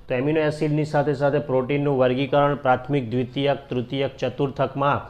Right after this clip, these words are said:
થોડું કન્ફ્યુઝ થવા એવા આ ટોપિકમાં હું તમને એક્ઝામ્પલ આપું તો એમાં કયા બંધ હાજર છે, હાઇડ્રોજન બંધ છે કે સહસંયોજક બંધ છે,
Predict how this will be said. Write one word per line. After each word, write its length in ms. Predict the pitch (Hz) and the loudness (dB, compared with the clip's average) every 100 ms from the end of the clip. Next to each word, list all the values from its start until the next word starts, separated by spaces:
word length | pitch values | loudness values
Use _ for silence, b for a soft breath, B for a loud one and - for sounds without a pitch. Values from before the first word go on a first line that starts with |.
| B B B | B B B
થોડું 240 | - 135 120 | -2 0 2
કન્ફ્યુઝ 540 | 135 135 151 151 156 | 2 2 2 2 0
થવા 260 | - 127 135 | 2 4 6
એવા 420 | 131 135 143 143 - - | 6 6 6 4 -4 2
આ 120 | 135 | 2
ટોપિકમાં 640 | 123 135 127 156 151 147 | 2 0 0 0 0 2
હું 100 | 139 | 2
તમને 220 | 135 135 127 | 2 2 2
એક્ઝામ્પલ 520 | 101 120 147 143 139 | 2 2 4 6 6
આપું 300 | 135 143 135 | 6 2 4
તો 440 | 147 131 135 B B B | 6 6 4 B B B
એમાં 600 | 127 135 143 151 151 - - | 0 4 6 4 2 -8 0
કયા 260 | 139 147 | 4 6
બંધ 440 | 147 123 127 156 156 | 4 4 4 6 8
હાજર 440 | 143 120 113 135 | 8 6 4 0
છે, 180 | 131 143 | 0 -4
હાઇડ્રોજન 640 | 113 117 117 131 127 135 | 0 2 4 2 0 0
બંધ 220 | 131 131 123 | 0 -2 -4
છે 280 | - 135 131 B B B - | -2 -2 -2 B B B -2
કે 460 | 127 127 127 120 113 | 2 6 6 4 0
સહસંયોજક 760 | - 131 135 - 139 139 127 123 | 0 2 2 2 2 4 2 4
બંધ 280 | 131 131 | 4 2
છે, 240 | 123 135 | 0 -2